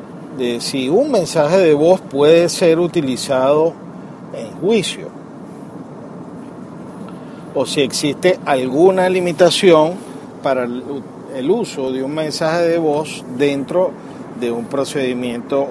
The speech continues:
judicial, por ejemplo, venezolano. O, o el ejemplo, pues, que me estoy planteando es con base a la legislación venezolana. En ese sentido, pues,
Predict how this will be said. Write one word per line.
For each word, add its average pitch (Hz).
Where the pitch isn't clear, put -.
judicial, 123
por 117
ejemplo, 123
venezolano. 107
O, 104
o 104
el 98
ejemplo, 113
pues, 107
que 110
me 95
estoy 107
planteando 135
es 104
con 131
base 123
a 139
la 123
legislación 107
venezolana. 101
En 143
ese 160
sentido, 175
pues, 131